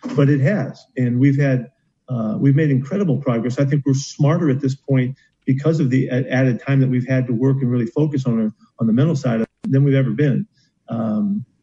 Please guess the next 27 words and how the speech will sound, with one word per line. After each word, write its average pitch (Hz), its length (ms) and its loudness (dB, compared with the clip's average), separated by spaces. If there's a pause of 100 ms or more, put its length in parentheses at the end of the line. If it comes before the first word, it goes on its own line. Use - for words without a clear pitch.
(200)
we, 147 200 4
we, 135 180 4
we're 135 260 0
gonna 143 120 2
go 135 240 2
again 135 260 2
next 135 240 0
week. 147 260 0
Will 131 140 -2
be 123 100 -2
our 120 120 -2
last 131 280 -2
week. 143 200 0 (420)
Um, 110 540 -4 (500)
we 139 140 4
have 127 160 2
been 113 280 -2
disciplined, 143 540 0
strict 147 340 -4
about 139 280 0
it. 139 120 0 (240)
Gosh, 135 240 0
it's 131 80 0
been, 135 240 2
it's 139 200 -2
been 147 160 0
amazing. 131 380 2